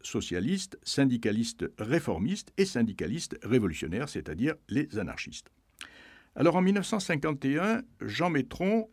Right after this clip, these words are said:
écrit donc son histoire du mouvement anarchiste en France de mille huit cent quatre-vingts à mille neuf cent quatorze. Ce premier, cette publication, euh, est rapidement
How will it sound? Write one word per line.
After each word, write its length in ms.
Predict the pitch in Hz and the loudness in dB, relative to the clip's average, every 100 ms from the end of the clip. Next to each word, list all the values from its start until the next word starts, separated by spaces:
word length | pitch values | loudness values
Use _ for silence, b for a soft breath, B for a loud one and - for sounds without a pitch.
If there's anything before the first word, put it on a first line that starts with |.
| _ | _
écrit 360 | 156 147 - 175 | -2 -2 -2 -2
donc 380 | 120 151 202 - | 2 2 2 -4
son 200 | - 127 | 0 2
histoire 460 | 123 - 156 185 | 2 0 2 2
du 100 | 127 | 0
mouvement 560 | 131 120 113 113 151 185 - | 0 0 2 2 0 0 -2
anarchiste 580 | 113 92 - 160 - - | -2 -2 -6 -8 -8 -4
en 120 | 101 | -4
France 460 | - 139 180 - - B B B | 0 -2 -2 -6 -12 B B B
de 300 | 104 147 170 - | 2 4 4 2
mille 260 | 120 165 | 0 2
huit 120 | 139 147 | -2 -2
cent 260 | - 135 | 0 0
quatre-vingts 600 | - 143 131 95 120 170 - _ | 0 -4 -2 -2 -2 -2 -6 _
à 180 | 135 139 | 0 0
mille 240 | - 123 135 | 4 4 4
neuf 160 | 113 | 2
cent 260 | - 170 175 - - | 0 -2 -2 -6 -2
quatorze. 600 | 123 - 78 - - - _ B B B B B | 0 0 -4 -4 -14 -20 _ B B B B B
Ce 480 | - - 165 160 | -4 2 4 4
premier, 720 | 131 - 147 151 147 139 123 107 95 87 69 78 _ | 2 0 2 4 4 4 4 2 -2 -6 -10 -16 _
cette 320 | - 107 - | -6 -6 -4
publication, 800 | 92 151 151 120 90 147 180 262 B B B B | -4 -4 0 0 0 0 0 -2 B B B B
euh, 180 | 123 117 123 | 0 2 4
est 100 | 127 | 4
rapidement 560 | 135 131 120 123 117 | 2 0 0 2 2